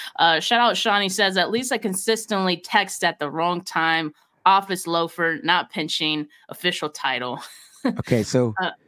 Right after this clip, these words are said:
Speaker 2: so you have to understand, if you watched the No Harm, No Foul show yesterday, Steph, when you get a
Speaker 1: Well, I watched
Speaker 2: chance
Speaker 1: that clip.
Speaker 2: Okay. Okay. Oh, shoot.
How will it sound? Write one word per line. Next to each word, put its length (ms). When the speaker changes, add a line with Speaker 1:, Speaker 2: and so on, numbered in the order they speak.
Speaker 2:
so 280
you 100
have 160
to 120
understand, 800
if 160
you 160
watched 400
the 120
No 240
Harm, 520
No 180
Foul 360
show 280
yesterday, 500
Steph, 260
when 100
you 80
get 120
a 20
Speaker 1:
Well, 160
I 20
watched 260
Speaker 2:
chance 120
Speaker 1:
that 60
clip. 360
Speaker 2:
Okay. 480
Okay. 320
Oh, 120
shoot. 380